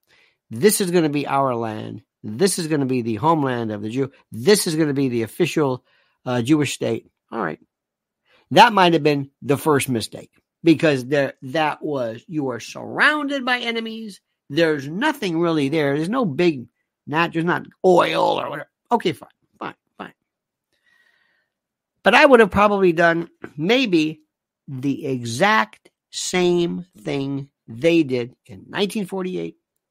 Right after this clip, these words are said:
in nineteen sixty-seven, in nineteen seventy-three. I might have done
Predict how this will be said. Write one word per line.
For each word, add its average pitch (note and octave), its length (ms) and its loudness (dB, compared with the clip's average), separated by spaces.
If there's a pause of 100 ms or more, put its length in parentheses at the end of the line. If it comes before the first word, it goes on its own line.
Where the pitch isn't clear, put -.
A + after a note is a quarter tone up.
(120)
in - 120 -20
nineteen F3 300 -4
sixty-seven, C#3 760 -12 (140)
in - 140 -20
nineteen F#3 340 -2
seventy-three. D#3 640 -6 (320)
I A3 180 2
might F3 300 -2
have C#3+ 160 -6
done C3 280 -4